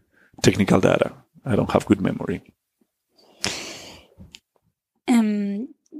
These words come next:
Speaker 2: Jacobo Trapote, digital camera to film at long range?
Speaker 1: In this episode, and I think except the one on,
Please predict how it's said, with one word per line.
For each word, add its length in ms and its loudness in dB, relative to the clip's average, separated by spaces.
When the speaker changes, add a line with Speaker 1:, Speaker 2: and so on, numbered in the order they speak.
Speaker 2:
Jacobo 540 6
Trapote, 560 4
digital 460 4
camera 580 2
to 120 4
film 380 4
at 180 -6
long 220 4
range? 480 0
Speaker 1:
In 460 -2
this 240 4
episode, 360 4
and 140 2
I 80 0
think 580 -2
except 420 0
the 100 0
one 280 4
on, 1000 0